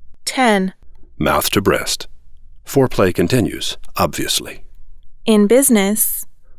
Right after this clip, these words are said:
Speaker 2: The customer begins to tell their friends about you. Referrals.
Speaker 1: Eleven.
Speaker 2: Hand to genitals.
Speaker 1: In business.
Speaker 2: The customer repeatedly sends business to you.
Speaker 1: Twelve.
Speaker 2: Sex.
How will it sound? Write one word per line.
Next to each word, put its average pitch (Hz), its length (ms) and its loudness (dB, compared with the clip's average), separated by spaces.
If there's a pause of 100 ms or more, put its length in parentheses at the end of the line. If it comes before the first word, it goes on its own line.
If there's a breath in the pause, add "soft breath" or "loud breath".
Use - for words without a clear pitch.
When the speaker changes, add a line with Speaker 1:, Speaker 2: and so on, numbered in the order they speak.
(100)
Speaker 2:
The 104 100 4
customer 113 500 4
begins 120 340 4
to 95 120 4
tell 147 280 4
their 98 180 6
friends 185 360 4
about 76 320 0
you. - 220 -6 (340)
Referrals. - 720 0 (920)
Speaker 1:
Eleven. 196 560 2 (440)
Speaker 2:
Hand 165 460 6
to 123 140 2
genitals. - 760 -2 (640)
Speaker 1:
In 277 200 4
business. 208 680 2 (340)
Speaker 2:
The 101 80 0
customer 123 400 4
repeatedly 107 640 4
sends - 340 0
business - 360 2
to - 100 -4
you. - 200 -10 (540)
Speaker 1:
Twelve. 175 560 0 (500)
Speaker 2:
Sex. - 640 0